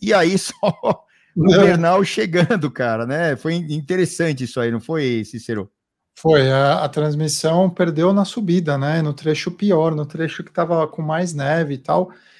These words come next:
Speaker 2: E aí tem uma história curiosa que eu vou contar aqui, que eu coloquei até no meu vídeo lá no meu canal, que tinha um cara chamado Igor, um italiano, que ele tava lá assistindo e pegou o quatro G. Essa cena é legal de falar, que o, a preocupação que o Bernal teve de tirar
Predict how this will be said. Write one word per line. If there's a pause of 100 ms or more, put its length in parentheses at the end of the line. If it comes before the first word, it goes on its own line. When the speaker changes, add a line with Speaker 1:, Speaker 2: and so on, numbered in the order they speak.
(200)
Speaker 2:
E
aí
tem
uma
história
curiosa
que
eu
vou
contar
aqui,
que
eu
coloquei
até
no
meu
vídeo
lá
no
meu
canal, (500)
que
tinha
um
cara
chamado
Igor, (500)
um
italiano, (300)
que
ele
tava
lá
assistindo
e
pegou
o
quatro
G.
Essa
cena
é
legal
de
falar,
que
o,
a
preocupação
que
o
Bernal
teve
de
tirar